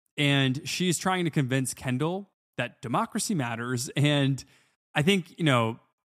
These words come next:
Democrats at least want to make the American experiment work is kind of Shiv's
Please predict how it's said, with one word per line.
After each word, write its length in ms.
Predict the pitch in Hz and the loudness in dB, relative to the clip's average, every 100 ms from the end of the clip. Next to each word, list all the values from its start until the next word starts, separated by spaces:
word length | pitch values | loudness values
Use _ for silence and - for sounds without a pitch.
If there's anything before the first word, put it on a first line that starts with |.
| - | -8
Democrats 580 | 127 143 156 - 165 151 | 0 2 2 2 0 0
at 100 | 165 | -2
least 280 | 156 160 - | -2 -2 -2
want 280 | 131 135 - | -2 -2 -2
to 100 | 143 | 0
make 240 | 127 127 127 | 2 0 0
the 120 | 127 | 0
American 460 | 117 123 131 131 | 0 0 -2 -2
experiment 560 | 123 - - 131 127 123 | -4 -4 -4 -4 -4 -6
work 240 | 117 135 - | -6 -6 -6
is 80 | 123 | -6
kind 240 | - 123 | -2 -2
of 100 | 117 | -2
Shiv's 360 | - - 120 | -2 -2 0